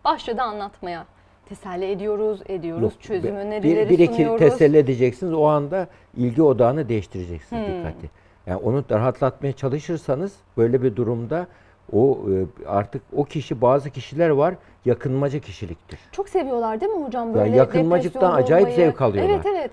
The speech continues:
Speaker 2: Her aynı şeyi on kişiye
Speaker 1: Kesinlikle var.
Speaker 2: anlatırlar, rahat, kendileri
Speaker 1: <laughs>
Speaker 2: rahatlarlar ama sizi, siz onun, e, duygusunu satın almayacaksınız.
Speaker 1: Hmm, çok
Speaker 2: Bu,
Speaker 1: önemli.
Speaker 2: bu.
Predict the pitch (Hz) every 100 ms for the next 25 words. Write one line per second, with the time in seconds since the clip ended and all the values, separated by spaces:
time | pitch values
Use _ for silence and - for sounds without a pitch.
0 | - 208 202 - 165 208 175 185 175 190
1 | 202 415 180 170 202 - 156 165 185 151
2 | 160 156 160 156 170 165 143 131 135 147
3 | 180 165 165 160 139 135 190 - - -
4 | _ - 160 - 156 190 175 _ _ _
5 | - 117 113 95 135 135 143 196 - 135
6 | 160 151 139 98 90 - - 76 214 208
7 | 180 156 - - _ _ - 190 117 170
8 | 151 147 120